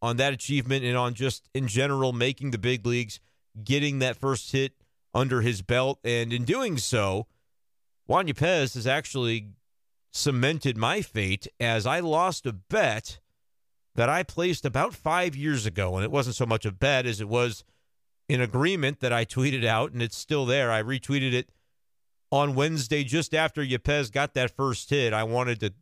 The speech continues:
to call myself on my own, uh, on my own crap before <laughs> anybody else got the chance to do so. But it also was kind of fun because if you remember back to twenty seventeen, the Cardinals had Matt Adams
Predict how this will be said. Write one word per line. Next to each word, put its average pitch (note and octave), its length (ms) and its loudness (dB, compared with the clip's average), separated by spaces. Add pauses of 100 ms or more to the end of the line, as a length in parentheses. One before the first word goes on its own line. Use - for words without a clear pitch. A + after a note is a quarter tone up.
(120)
to B2 80 -2
call C#3 280 0
myself C3 540 0
on A2 140 -2
my G2+ 220 2
own, G#2+ 320 0
uh, G2 240 2 (480)
on A#2 160 2
my A2 180 2
own A#2 200 0
crap A2+ 300 0
before A2+ 300 0
<laughs> - 20 4
anybody A#2+ 360 2
else A#2+ 220 0
got G#2 200 0
the F#2 60 -16
chance G#2+ 300 -4
to G#2 100 -4
do A2+ 180 0
so. F#2 280 0 (280)
But E3 120 4
it D#3+ 80 2
also D#3+ 320 2
was B2+ 180 -2
kind C#3 200 0
of G#2+ 80 -2
fun B2 320 0
because A2+ 420 -4 (340)
if - 80 -12
you D3+ 80 4
remember G3+ 320 2
back E3 280 0
to D#3+ 100 -6
twenty E3+ 300 0
seventeen, C#3+ 580 -2
the F#2 100 -2
Cardinals D#3+ 500 -2 (600)
had C3+ 200 2
Matt D3 280 2
Adams D3+ 540 0